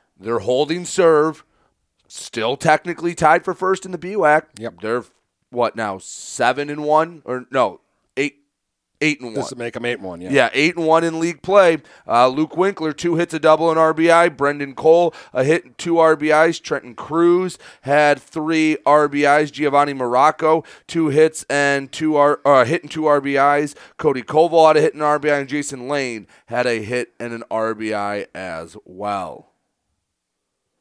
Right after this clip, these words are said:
Speaker 2: Love, uh, Giovanni Morocco. That's a great name. It's the first time I've heard that one. Haven't seen Armada play, uh, or Almont play, uh, but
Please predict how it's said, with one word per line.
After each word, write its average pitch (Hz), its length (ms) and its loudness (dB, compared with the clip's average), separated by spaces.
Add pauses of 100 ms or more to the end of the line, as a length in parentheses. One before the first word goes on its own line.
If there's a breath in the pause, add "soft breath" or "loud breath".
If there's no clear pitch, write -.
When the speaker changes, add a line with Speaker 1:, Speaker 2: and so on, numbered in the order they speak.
(300)
Speaker 2:
Love, 104 440 -8
uh, 92 260 -8 (500)
Giovanni 104 520 -10
Morocco. 90 480 -10
That's 92 180 -16
a 101 60 -18
great 92 260 -14
name. 87 180 -18 (300)
It's - 80 -20
the 117 60 -16
first 120 260 -6
time 110 180 -4
I've 92 120 -10
heard 104 180 -8
that 95 220 -10
one. 85 120 -18 (200)
Haven't 160 220 -2
seen 156 200 -4
Armada 139 400 -2
play, 127 420 0 (320 soft breath)
uh, 110 180 -10
or 117 240 -2
Almont 131 380 2
play, 127 400 0 (240 soft breath)
uh, 117 260 -8 (180)
but 117 340 -4